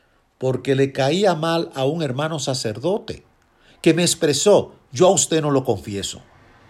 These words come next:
A partir de aquí, descubrí que la mejor confesión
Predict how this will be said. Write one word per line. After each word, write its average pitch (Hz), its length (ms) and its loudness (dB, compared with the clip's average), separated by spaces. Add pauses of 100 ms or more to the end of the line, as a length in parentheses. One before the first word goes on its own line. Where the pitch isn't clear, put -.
(1400)
A 107 280 -6
partir 143 640 0
de 147 140 -2
aquí, 190 400 -6 (1080)
descubrí 135 920 0 (840)
que 120 140 -2
la 147 140 4
mejor 202 440 4
confesión 214 920 0